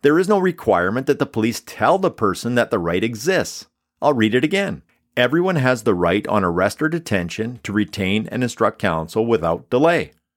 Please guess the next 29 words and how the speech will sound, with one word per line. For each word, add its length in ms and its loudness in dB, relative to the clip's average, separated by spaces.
So 140 0
what 180 4
happened? 440 -4
Well, 320 0
as 140 2
a 60 0
result 400 2
of 100 -4
this 200 2
draft, 520 -4
people 320 -2
were 160 2
allowed 320 0
to 80 -4
comment. 540 -6
It 100 2
is 140 2
believed 400 2
that 120 0
the 60 -2
participation 800 -2
of 100 -4
certain 360 -2
groups 400 0
influenced 640 -2
the 80 0
final 420 -2
charter 400 0
text. 540 -4